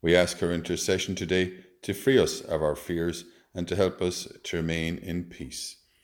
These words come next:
As we pray together and say for one another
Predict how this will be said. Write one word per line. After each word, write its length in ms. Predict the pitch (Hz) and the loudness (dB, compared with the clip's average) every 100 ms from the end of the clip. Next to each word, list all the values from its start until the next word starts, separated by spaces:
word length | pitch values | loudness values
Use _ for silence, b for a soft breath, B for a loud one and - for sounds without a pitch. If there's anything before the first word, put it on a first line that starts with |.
| b - | b 2
As 200 | 120 120 | 2 6
we 320 | 110 104 - - - | 4 2 -8 -20 0
pray 260 | - 104 | 6 6
together 600 | 98 95 95 80 62 - - | 4 0 2 2 -2 -6 -10
and 400 | 85 80 78 - | -4 -4 -4 -10
say 240 | - 87 78 | -4 -2 -2
for 160 | - | -4
one 220 | 76 80 | -4 -4
another 420 | 78 78 73 - | -2 -4 -6 -10